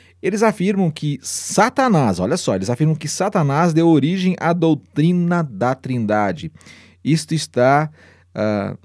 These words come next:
no livro deles, né? Seja Deus Verdadeiro, página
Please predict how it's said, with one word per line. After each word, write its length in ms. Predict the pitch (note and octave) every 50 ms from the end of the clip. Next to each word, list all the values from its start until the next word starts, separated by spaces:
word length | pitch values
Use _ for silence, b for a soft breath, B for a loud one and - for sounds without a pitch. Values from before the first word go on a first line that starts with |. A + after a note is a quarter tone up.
| _ - -
no 160 | - A2 C3
livro 280 | D3 C3+ B2+ C#3 C3 B2
deles, 320 | G#2+ A2+ C3+ D3 D#3+ C3+
né? 280 | A2 G2 G#2 B2+ E3+ E3+ - B B B B B B
Seja 260 | - - C3+ C#3+ D3
Deus 320 | C3 A2+ C3+ D3+ E3+ D3 C3
Verdadeiro, 560 | C#3+ C#3+ C#3+ C#3 A#2 G2+ A2+ C3 C#3+ C#3+ C#3
página 500 | - - B2 A#2+ B2+ B2+ B2 B2+ B2